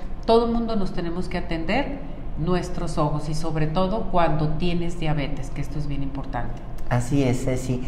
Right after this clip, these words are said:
Speaker 2: sobre todo porque ahorita han cambiado los hábitos de vida,
Speaker 1: Sí.
Speaker 2: nos hemos tornado más sedentarios y, y estamos padeciendo los efectos de la contaminación,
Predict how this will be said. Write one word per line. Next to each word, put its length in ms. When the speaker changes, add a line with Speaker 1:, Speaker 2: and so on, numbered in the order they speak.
Speaker 2:
sobre 240
todo 260
porque 220
ahorita 500
han 160
cambiado 560
los 220
hábitos 480
de 100
vida, 380
Speaker 1:
Sí. 540
Speaker 2:
nos 140
hemos 280
tornado 640
más 220
sedentarios 920
y, 280
y 600
estamos 360
padeciendo 680
los 240
efectos 500
de 80
la 180
contaminación, 1000